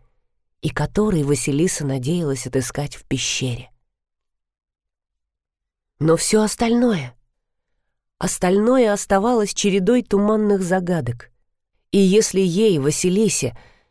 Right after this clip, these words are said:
действительно предстояло остановить жернова судьбы,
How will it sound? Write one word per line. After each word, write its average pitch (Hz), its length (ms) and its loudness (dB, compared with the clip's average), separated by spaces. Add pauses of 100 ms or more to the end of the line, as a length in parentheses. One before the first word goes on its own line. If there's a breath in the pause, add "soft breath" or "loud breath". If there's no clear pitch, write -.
(140 soft breath)
действительно 160 720 2
предстояло 190 720 2
остановить 208 580 0
жернова 160 480 2
судьбы, 151 500 -2